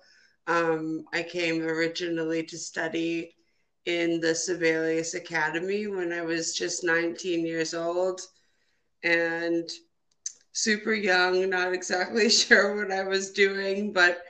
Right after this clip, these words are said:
really, really excited. I really, really loved Finland. And, um, yeah, so I, I came here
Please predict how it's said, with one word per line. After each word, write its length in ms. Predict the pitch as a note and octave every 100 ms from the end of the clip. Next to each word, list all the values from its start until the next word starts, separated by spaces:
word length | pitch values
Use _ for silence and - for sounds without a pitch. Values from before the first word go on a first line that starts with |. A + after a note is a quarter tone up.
| - - -
really, 600 | G#3 A#3+ B3 A#3+ A3 G#3
really 360 | G3 G3 F#3 F3+
excited. 680 | F3+ F3 G3 E3 E3 D#3+ D3+
I 120 | E3
really, 640 | E3 F3 F3 F3 F3 F3 - _ _ _ -
really 360 | F#3 F3 F3+
loved 440 | E3+ E3 D#3+ D#3+ -
Finland. 840 | - E3+ D#3+ D#3+ D#3+ D#3+ D#3+ - -
And, 440 | D#3+ D#3+ D#3+ D#3+ D#3 - _ _ _ _ _ _ -
um, 520 | D#3+ D#3+ D#3 D#3 - - _ _ -
yeah, 640 | G#3 B3+ A3+ F#3+ E3+ G#3
so 720 | - - F3+ F3+ F#3 F#3 F#3+ - _ _ _ _ _ _ _ -
I, 720 | G3 F3+ F3 F3 F3 E3+ E3 - F#3+
I 60 |
came 340 | F#3 G3 F3+ F#3
here 440 | F3 E3+ E3+ -